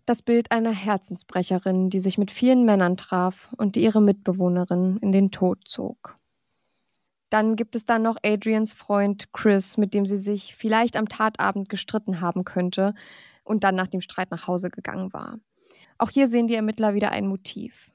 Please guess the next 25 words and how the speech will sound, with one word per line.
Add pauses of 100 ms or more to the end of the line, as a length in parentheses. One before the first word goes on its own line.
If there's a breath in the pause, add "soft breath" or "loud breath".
(120)
Aber
hier
verbirgt
sich
keine
Chance,
sondern
nur
eine
weitere
Sackgasse. (600 loud breath)
Die
D
N
A
ergibt
auch
bei
Christian
kein
Match. (1700 soft breath)
Elf
Monate, (160)
eintausenddreihundert
Zeugenbefragungen,